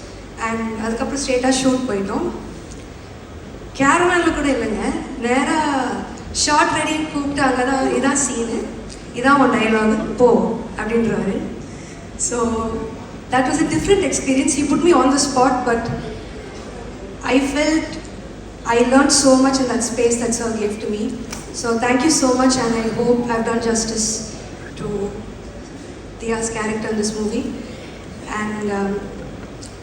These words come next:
Akash, I'm so happy to be a part of your debut. All the best to you.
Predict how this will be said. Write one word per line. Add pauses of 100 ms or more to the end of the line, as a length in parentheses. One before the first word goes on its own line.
Akash,
I'm
so
happy
to
be
a
part
of
your
debut. (280)
All
the
best
to
you.